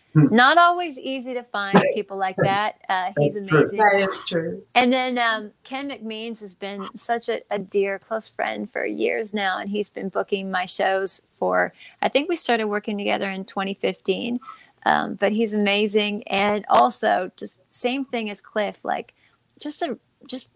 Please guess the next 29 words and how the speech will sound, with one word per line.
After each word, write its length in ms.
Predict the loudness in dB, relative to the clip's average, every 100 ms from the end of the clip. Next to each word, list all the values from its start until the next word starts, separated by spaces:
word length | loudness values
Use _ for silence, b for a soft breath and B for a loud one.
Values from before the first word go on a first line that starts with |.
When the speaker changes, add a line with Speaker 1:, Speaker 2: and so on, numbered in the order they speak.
| -10 -4
Speaker 2:
one 160 | -2
of 80 | -2
the 80 | -2
good 280 | 2 2 2
guys, 400 | -2 -2 -4 -4
like, 100 | -6 -2
really 460 | 2 4 2 -2 -10 b b b b 4
authentic 760 | 4 4 0 0 2 0 -2
and 260 | -6 -8 -2
real 360 | 2 4 4 2
and 200 | -4 -8
passionate 500 | -2 -2 -2 -6 -2
about 240 | -2 -2
music 460 | -4 -4 -4 -4 -4
Speaker 1:
Wow. 100 | -4 -6
Speaker 2:
and 300 | -8 -8 -12 _
real 220 | 2 2 4
music. 560 | 2 0 0 -2 -2
And 160 | -4 -2
so 280 | 0 0 0
he's 260 | -4 -8
been, 380 | -6 -6 -4 -10 _ _ _
he's 220 | 0 0
been 140 | 0 -2
a 80 | -2
huge 400 | 0 0 -2 -4
champion 480 | -4 -4 -4 -6
of 60 | -4
mine. 320 | -2 -2 -4